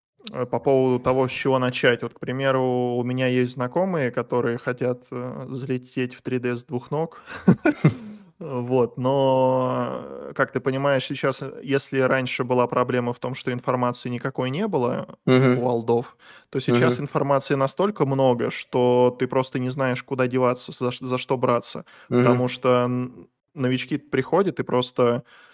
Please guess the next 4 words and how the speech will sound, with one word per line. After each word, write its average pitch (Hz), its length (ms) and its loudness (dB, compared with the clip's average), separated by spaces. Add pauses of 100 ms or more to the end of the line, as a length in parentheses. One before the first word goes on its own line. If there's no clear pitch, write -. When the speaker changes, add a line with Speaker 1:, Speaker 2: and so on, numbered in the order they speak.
(300)
Speaker 1:
там 117 640 -2 (2000)
со - 180 -4
всех 131 220 -2
сторон 127 840 0